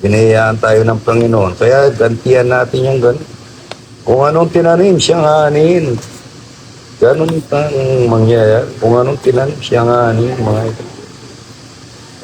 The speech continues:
Tanim ka ng papaya, sigurado, papaya ang bunga niya, hindi po kamatis.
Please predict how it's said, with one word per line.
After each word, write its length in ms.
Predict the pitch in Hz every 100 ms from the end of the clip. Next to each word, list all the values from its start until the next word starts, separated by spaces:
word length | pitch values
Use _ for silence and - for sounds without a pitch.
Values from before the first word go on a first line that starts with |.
| 92
Tanim 300 | - 107 127 123
ka 80 | 147
ng 160 | 139
papaya, 480 | 147 143 156 180 202 -
sigurado, 500 | 113 120 143 160 196
papaya 560 | 120 110 117 131 139
ang 80 | 135
bunga 320 | 131 143 165
niya, 160 | 196 175
hindi 320 | 123 110 113
po 300 | - 139 139
kamatis. 800 | 113 107 127 - - - -